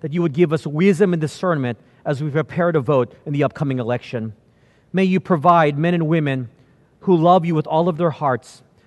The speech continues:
who are God-fearing, and will serve and love the people with integrity of heart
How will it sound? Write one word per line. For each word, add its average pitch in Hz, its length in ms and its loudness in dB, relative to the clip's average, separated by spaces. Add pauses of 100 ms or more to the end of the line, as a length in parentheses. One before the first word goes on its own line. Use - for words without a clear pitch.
(220)
who 190 120 2
are 165 140 8
God-fearing, 143 800 -2 (280)
and 170 120 -2
will 165 120 0
serve 196 520 0
and 165 160 -2
love 160 160 2
the 156 100 -4
people 120 640 -6 (220)
with 151 160 -2
integrity 151 640 -4
of 131 100 -4
heart 117 320 -4